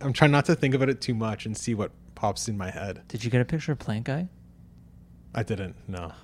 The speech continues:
Speaker 1: My favorite one would've, of the Raptors parade would have been, um, the shot of Kyle Lowry on the bus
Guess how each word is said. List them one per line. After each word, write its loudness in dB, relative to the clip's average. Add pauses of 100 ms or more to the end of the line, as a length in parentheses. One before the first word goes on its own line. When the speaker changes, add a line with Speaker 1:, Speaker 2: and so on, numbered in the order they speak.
(840)
Speaker 1:
My 6
favorite 8
one 6
would've, 4
of -2
the 4
Raptors 0
parade 2
would 6
have 4
been, 2 (460)
um, 0
the 4
shot 4
of -2
Kyle 4
Lowry 2
on -4
the 0
bus -2